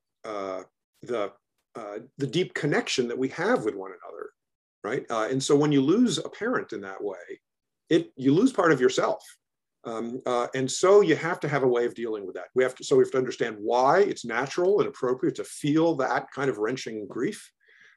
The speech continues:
Um, uh, but then we've gotta, uh, process it, right? Uh, and so thinking about mourning,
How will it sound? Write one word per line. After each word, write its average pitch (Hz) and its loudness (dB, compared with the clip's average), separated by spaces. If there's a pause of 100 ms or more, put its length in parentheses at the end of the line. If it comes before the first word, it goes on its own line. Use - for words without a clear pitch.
(120)
Um, 110 -6
uh, 107 -4 (120)
but 123 -6
then 147 6
we've 131 4
gotta, 120 2 (420)
uh, 110 -4
process 110 -4
it, 92 -14 (460)
right? 110 -8
Uh, 104 -6
and 117 -8
so 113 -2 (520)
thinking 160 2
about 127 4
mourning, 117 -4